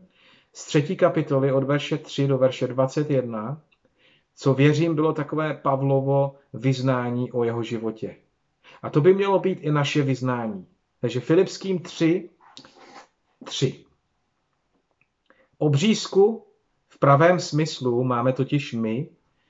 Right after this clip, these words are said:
kdo sloužíme Bohu duchem.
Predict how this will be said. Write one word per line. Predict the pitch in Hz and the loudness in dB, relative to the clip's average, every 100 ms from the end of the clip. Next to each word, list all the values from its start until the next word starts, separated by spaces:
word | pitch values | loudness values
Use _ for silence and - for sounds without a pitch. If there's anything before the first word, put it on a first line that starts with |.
| _ | _
kdo | - 113 113 | -8 -6 -6
sloužíme | - 123 127 127 139 143 143 147 - _ _ | -2 2 2 0 0 2 2 -2 -10 _ _
Bohu | 120 117 131 | -2 0 2
duchem. | 143 143 151 95 87 | 2 4 2 0 -6